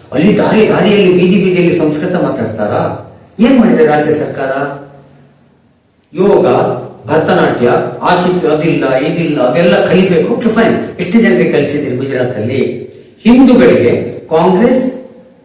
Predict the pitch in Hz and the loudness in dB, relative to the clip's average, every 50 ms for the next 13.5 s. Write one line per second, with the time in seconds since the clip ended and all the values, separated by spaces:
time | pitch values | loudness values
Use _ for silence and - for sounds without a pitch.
0 | _ _ _ - 226 233 - - - 160 - - - - - 156 165 - 185 180 | _ _ _ -2 -2 0 0 0 0 0 0 0 -2 -2 0 2 2 2 2 0
1 | - - - - 185 208 202 208 214 208 208 202 202 180 180 180 196 208 208 202 | 0 -2 -2 0 2 2 4 4 4 4 4 4 4 2 2 2 4 4 4 4
2 | 202 185 175 170 170 175 185 185 185 180 185 175 - - 156 - - 175 156 147 | 4 4 4 2 2 2 0 0 0 2 2 2 2 2 0 0 0 0 0 0
3 | 147 143 139 135 143 151 160 185 190 190 190 185 - 180 - 175 165 160 175 180 | 0 0 0 -2 -2 0 0 2 2 2 2 2 2 2 2 2 2 2 2 4
4 | 175 170 156 - 120 117 - - - - - - - - - - - - - - | 4 4 4 4 2 0 -2 -4 -6 -10 -12 -16 -20 -20 -20 -20 -20 -20 -20 -20
5 | _ _ 117 123 143 160 170 190 202 208 202 208 208 196 185 175 170 180 202 208 | _ _ -10 -4 -2 0 2 2 2 2 2 2 2 2 2 2 4 4 4 6
6 | 208 208 196 185 170 - - - 143 143 151 160 214 233 226 - - - - - | 6 6 4 4 4 4 4 4 2 2 2 2 2 0 0 -4 -6 -10 -8 -4
7 | 160 185 180 185 214 214 196 185 180 175 160 165 180 185 180 185 185 220 220 220 | 0 0 2 2 2 2 2 0 0 0 0 2 2 4 4 4 2 2 2 4
8 | 233 233 226 226 226 226 220 214 220 220 226 220 226 233 226 240 247 247 254 254 | 4 6 6 4 4 2 2 2 2 2 2 4 4 6 6 6 6 6 6 6
9 | 247 208 - - - - - - - - - - - - - - _ _ _ _ | 6 6 4 4 2 0 -2 -4 -8 -10 -14 -16 -20 -20 -20 -20 _ _ _ _
10 | _ _ _ _ _ _ _ _ _ _ _ - 165 208 226 240 233 233 220 - | _ _ _ _ _ _ _ _ _ _ _ -2 2 4 6 6 6 6 6 6
11 | 214 233 240 247 254 240 226 220 214 214 214 202 214 226 233 233 233 226 214 208 | 4 4 6 6 6 6 6 6 4 4 4 2 4 4 4 4 4 4 4 4
12 | 208 214 208 208 214 208 247 226 220 226 214 208 202 208 208 190 170 208 226 226 | 4 2 2 2 2 2 4 4 4 4 2 2 2 0 0 0 0 2 2 4
13 | 220 214 196 - - - - - - | 4 4 2 2 0 -2 -2 -6 -8